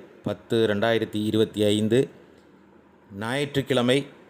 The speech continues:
அருள்மிகு சர்க்குரு பகவான் ஞானசபையில் இன்று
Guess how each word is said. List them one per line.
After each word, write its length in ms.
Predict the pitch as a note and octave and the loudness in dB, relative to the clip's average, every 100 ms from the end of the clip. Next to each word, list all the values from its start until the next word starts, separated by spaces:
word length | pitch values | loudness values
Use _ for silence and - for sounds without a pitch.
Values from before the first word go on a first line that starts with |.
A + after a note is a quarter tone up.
| _ | _
அருள்மிகு 440 | A2 B2 B2 A#2 A#2 | -4 -2 0 0 0
சர்க்குரு 380 | A2+ A2 C3 A#2+ | 0 2 2 4
பகவான் 460 | G#2+ A#2+ A#2+ A#2 | 2 4 4 4
ஞானசபையில் 720 | G#2+ A2 A2+ - G#2+ G#2+ A#2 G#2 | 2 0 -2 -6 -6 -4 -4 -6
இன்று 300 | G#2 G#2 | -8 -6